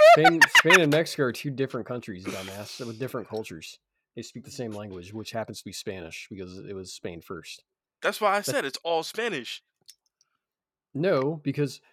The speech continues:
Speaker 1: there's Mexican culture that's not Spanish. That's what I'm saying. Cultures.
Speaker 2: And then what's the language for it?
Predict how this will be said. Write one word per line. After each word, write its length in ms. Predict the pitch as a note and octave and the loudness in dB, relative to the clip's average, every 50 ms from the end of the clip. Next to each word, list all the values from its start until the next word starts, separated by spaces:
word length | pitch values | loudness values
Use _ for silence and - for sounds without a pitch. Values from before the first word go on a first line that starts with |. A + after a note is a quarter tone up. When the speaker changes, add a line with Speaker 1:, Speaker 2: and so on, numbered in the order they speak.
| _ _ _ | _ _ _
Speaker 1:
there's 200 | C#3 C#3 C3 A#2 | -6 -6 -4 -4
Mexican 520 | B2 C3 D#3 E3+ D3 - - - D3 C3 | -4 -4 -4 -4 -6 -10 -6 -4 -4 -4
culture 460 | A#2 - - A2 A2 - A2+ G#2 A2 A2+ | -2 -4 -6 -6 -6 -6 -8 -8 -6 -6
that's 220 | A#2 A#2+ A#2 - | -6 -8 -6 -6
not 240 | B2+ B2 B2+ B2+ - | -6 -6 -6 -8 -8
Spanish. 460 | - - D3 C#3+ G2 E2+ - - - _ _ | -8 -8 -8 -8 -8 -12 -14 -18 -20 _ _
That's 160 | - A#2+ - | -10 -8 -6
what 80 | C#3+ B2+ | -4 -4
I'm 140 | B2+ B2 A2+ | -4 -6 -6
saying. 380 | - - C#3+ C3 G2+ F2 - - - | -6 -6 -6 -6 -8 -10 -12 -16 -20
Cultures. 560 | - - - D3 - - - F#2+ - - - - _ _ _ _ _ _ _ - _ _ _ _ _ _ _ _ - _ _ _ _ _ _ _ _ _ _ _ _ _ _ _ _ _ _ _ _ | -16 -10 -8 -8 -8 -8 -8 -8 -6 -8 -8 -10 _ _ _ _ _ _ _ -20 _ _ _ _ _ _ _ _ -20 _ _ _ _ _ _ _ _ _ _ _ _ _ _ _ _ _ _ _ _
Speaker 2:
And 160 | - A#3+ B3+ C4 | 0 0 2 2
then 120 | C4 B3+ A3+ | 0 0 0
what's 200 | B3 B3 - - | -2 -4 -2 0
the 100 | A3+ G3+ | 0 0
language 380 | G3+ G3 F#3+ E3+ C#3+ C3+ B2+ - | 2 0 -2 -2 -4 -8 -12 -12
for 280 | - - C3 A#2 G#2+ G#2 | -12 -10 -10 -10 -10 -14
it? 100 | G2 | -18